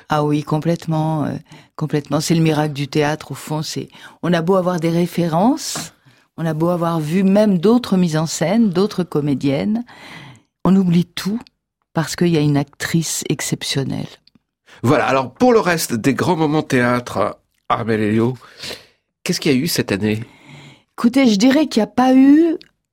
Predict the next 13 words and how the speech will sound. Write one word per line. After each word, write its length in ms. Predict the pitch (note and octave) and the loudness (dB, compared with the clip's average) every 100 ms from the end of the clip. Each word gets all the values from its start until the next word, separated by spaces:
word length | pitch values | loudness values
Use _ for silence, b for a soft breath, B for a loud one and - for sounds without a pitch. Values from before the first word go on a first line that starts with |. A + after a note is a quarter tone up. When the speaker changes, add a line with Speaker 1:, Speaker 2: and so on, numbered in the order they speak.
| _ _ _ _ - | _ _ _ _ 2
Speaker 1:
le 180 | G3 | 2
grand 460 | G#3 F3+ F3+ A#3+ C#4 | 4 0 2 4 4
spectacle 640 | B3 - A3 A3 A3 A3 | 2 0 -2 0 -2 -2
fédérateur, 1200 | - - G#3 F#3+ F3+ F#3 - F3+ F3 G3 A#3+ - b b b b b b b b b b _ _ _ _ _ _ _ _ _ _ _ _ _ _ | -4 -2 2 2 2 -2 0 0 0 0 -4 -10 b b b b b b b b b b _ _ _ _ _ _ _ _ _ _ _ _ _ _
à 80 | F#3 | -6
part 260 | - A3+ - | -2 -4 -2
peut-être 460 | G#3 G#3+ G#3+ G#3 | -2 0 0 0
le 280 | F3+ F3 F3 | 0 2 0
Ça 260 | D3+ - F3 | -4 0 2
ira 260 | F3 F3+ F#3 | 2 2 0
de 60 | |
Joël 300 | D#3 E3+ D#3+ | 0 0 0
Pomera, 540 | - E3+ E3+ E3 F3+ | -2 0 2 0 -4